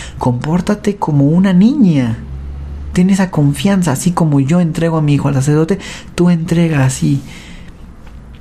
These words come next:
Pues bueno, queridos hermanos, espero que haya ayudándoles un poco esto, mi testimonio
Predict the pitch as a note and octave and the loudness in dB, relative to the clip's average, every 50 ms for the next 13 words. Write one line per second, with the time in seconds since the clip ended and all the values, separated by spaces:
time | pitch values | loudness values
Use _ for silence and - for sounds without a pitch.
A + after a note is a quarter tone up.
0 | - - - - C#3 C3+ B2+ D#3 E3 F3+ F3 - F#3+ F3+ F3 F3 D#3+ D#3+ E3+ G#3+ | -16 -16 -6 -2 0 0 2 2 2 0 2 2 2 2 2 2 0 0 0 0
1 | C#4+ - - F3 D3 - D3+ C#3 C#3+ C#3 - C#3 C3 C#3 C3+ - - - C#3 B2+ | 0 0 -2 -4 -2 0 0 0 0 0 0 0 2 2 0 0 0 -4 0 2
2 | B2 A#2+ B2+ C3+ C#3+ D3 D3+ D3+ D3 - D3 C3 A#2+ B2 B2+ - C3 G3+ A3 A3 | 2 4 4 4 4 2 2 0 0 2 2 2 2 0 -2 0 2 2 2 2
3 | A3 A3 G#3 G3+ G3 G3 G#3+ B3 A#3 A#3+ G#3+ F3+ - - E3+ D#3 D#3+ D#3+ D#3 D3+ | 2 2 0 2 4 4 4 4 2 0 -2 -4 0 0 2 2 2 2 2 0